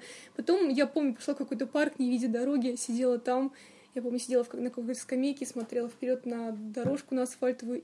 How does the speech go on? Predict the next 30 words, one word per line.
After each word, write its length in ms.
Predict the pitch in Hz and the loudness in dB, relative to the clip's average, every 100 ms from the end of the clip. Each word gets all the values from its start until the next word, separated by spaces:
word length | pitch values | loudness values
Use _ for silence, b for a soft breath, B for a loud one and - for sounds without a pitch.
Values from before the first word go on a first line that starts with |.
| - | 2
и 60 | 277 | 4
я 340 | 233 233 240 | 4 2 0
не 260 | 226 226 233 | 0 0 0
успела, 540 | 226 - 294 247 226 B B B B - | -4 0 6 6 4 B B B B -2
не 100 | 269 | 2
успела, 340 | 311 - 381 320 | 2 8 10 10
я 120 | 294 | 6
не 100 | 311 | 4
успела 280 | 330 339 285 | 4 6 6
открыть, 380 | 269 330 320 302 | 6 8 8 8
эм, 680 | 254 247 247 254 254 254 247 - | 6 6 4 2 2 0 -2 -8
в 20 | |
общем, 160 | 269 277 | -4 2
я 100 | 262 | 2
обновляла 340 | 233 269 247 233 | 4 4 2 0
постоянно, 340 | - 359 349 | 0 4 6
но 40 | 269 | 6
я 80 | 262 | 4
всё 120 | 294 | 2
равно 140 | 277 | 2
не 80 | 254 | 2
успела 240 | 269 311 240 | 2 4 2
открыть 220 | 262 269 | 2 -4
список, 360 | - 494 277 - B B | 0 0 0 -4 B B
когда 200 | 269 233 359 | 2 4 6
мне 180 | 339 | 6
начали 420 | 330 359 311 330 - - - | 6 6 8 6 4 -14 2
присылать 400 | 285 277 403 403 | 6 8 10 8
сообщения: 220 | 339 370 | 10 10
"Ты 120 | 349 | 10